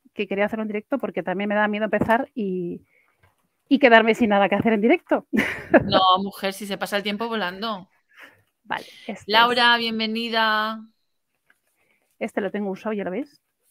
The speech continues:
Speaker 1: que está usadete.
Speaker 2: Ok,
Speaker 1: Y lo que voy a
Speaker 2: sí,
Speaker 1: hacer
Speaker 2: sí.
Speaker 1: es trabajar el fondo con pasta.
Speaker 2: She's going to do a background with a volume pie-, paste and this stencil. She said, uh, that they, uh, sh-,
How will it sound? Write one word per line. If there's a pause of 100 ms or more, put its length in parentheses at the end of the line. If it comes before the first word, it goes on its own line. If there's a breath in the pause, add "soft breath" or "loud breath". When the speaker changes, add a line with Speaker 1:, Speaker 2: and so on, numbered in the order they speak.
(200)
Speaker 1:
que
está
usadete. (1300 loud breath)
Speaker 2:
Ok,
Speaker 1:
Y
lo
que
voy
a
Speaker 2:
sí,
Speaker 1:
hacer
Speaker 2:
sí.
Speaker 1:
es
trabajar
el
fondo
con
pasta. (840 soft breath)
Speaker 2:
She's
going
to
do
a
background
with
a
volume
pie-, (300)
paste (100)
and
this (320 soft breath)
stencil.
She
said,
uh, (680 soft breath)
that (200)
they,
uh,
sh-,